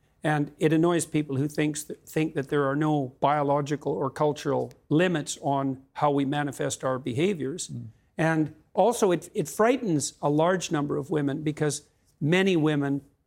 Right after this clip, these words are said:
Speaker 1: have never had a good relationship with anyone masculine in their life.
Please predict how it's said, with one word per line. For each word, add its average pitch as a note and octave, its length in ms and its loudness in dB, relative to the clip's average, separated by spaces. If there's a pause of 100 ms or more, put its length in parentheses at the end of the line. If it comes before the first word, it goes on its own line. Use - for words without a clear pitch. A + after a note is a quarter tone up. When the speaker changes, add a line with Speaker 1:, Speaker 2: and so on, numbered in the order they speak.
(120)
Speaker 1:
have C#3+ 280 -2
never D#3 380 2
had D3 440 0 (460)
a C#3+ 80 2
good D3+ 280 4
relationship D3 720 0
with C#3+ 120 -4
anyone C#3+ 380 0
masculine C#3 640 -2
in C3 60 -2
their C3 180 -4
life. G3+ 440 0